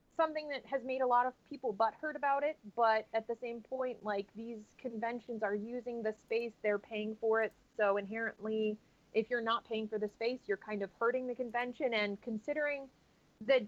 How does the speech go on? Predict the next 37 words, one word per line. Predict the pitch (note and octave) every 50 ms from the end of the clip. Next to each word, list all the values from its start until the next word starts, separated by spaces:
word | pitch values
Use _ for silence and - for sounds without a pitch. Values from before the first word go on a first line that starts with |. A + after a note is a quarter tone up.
| - _ _
change | - - D#4+ D4+ D4 D#4 E4 F4 F#4 F#4+ F#4+ F#4+ F#4 E4+ D4+
it | C4 C#4 C4+ - - -
gave | B3+ B3+ C4 C4+ C#4 C#4+ C4+ B3 - _ _ _ _ - -
to | C#4+ C#4 B3+
the | B3 A#3+
fact | - - C4 B3 B3 C4 - B3+
of | A3+ G#3+ A3+ A3 A3 G#3+ G#3+ - _ _ _ _ _ _ _ _ _
it | B3+ B3+ - A3
not | A#3+ B3 B3+ - G#3
being | G3+ B3+ B3+ C4+ C4+ B3+ F3 G#3+
as | G#3+ A3 B3 C#4 D4+ D4 - _
clustered | - - D#4 E4+ E4+ - - E4+ E4+ E4
as | E4 E4 D#4+
it | E4 A#3+
was | B3 C4 C4+ C4 A#3+
last | B3 A3+ A#3 B3+ D4+ - - _ -
year | D#4+ D#4+ E4 E4+ F4 F4 - _ _ _ _ _ _ _ _ _ _
to | - - C#4 C4 B3+ B3 A#3+ A3+ G#3+ G#3
the | A3+ A3
cluster | - - - C4 C4 C4+ - _ C4+ B3
that | A#3 B3
it | B3 G#3 - _
still | _ - B3+ C4 C#4+ C4+
kind | - - - B3 A#3 A3+ A#3 C4+
of | C4+ B3
was | B3+ B3 A#3+ A3+ G3+
this | A3+ B3 - - -
year, | D4+ E4+ F4+ F#4 F#4+ - - -
there | C4 B3+
was | B3 B3+ C4+ C#4+ D#4+ - - -
a | A#3+ A#3+ A#3+ A#3+ A#3 A3+ A3 G3+ -
definite | B3+ B3+ B3+ C4+ B3 A3+ - - - -
change | - A#3+ A#3+ B3+ D4+ D#4+ E4+ F4+ F4+ - - - _ _
in | A#3 B3 B3+
the | B3+ B3+
amount | A#3 A#3 A#3 A3+ A#3+ A#3+ A3+
of | G#3+ G3+